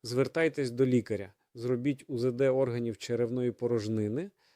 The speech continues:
Це просте обстеження, яке допоможе вчасно виявити проблему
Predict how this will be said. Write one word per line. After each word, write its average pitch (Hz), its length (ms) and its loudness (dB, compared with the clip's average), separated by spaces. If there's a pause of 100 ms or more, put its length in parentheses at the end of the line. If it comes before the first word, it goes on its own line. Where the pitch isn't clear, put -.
(160)
Це 139 180 -2
просте 131 680 -2
обстеження, 139 760 -6 (220)
яке 123 300 -2
допоможе 127 540 0
вчасно 120 460 -4
виявити 113 480 2
проблему 165 600 -2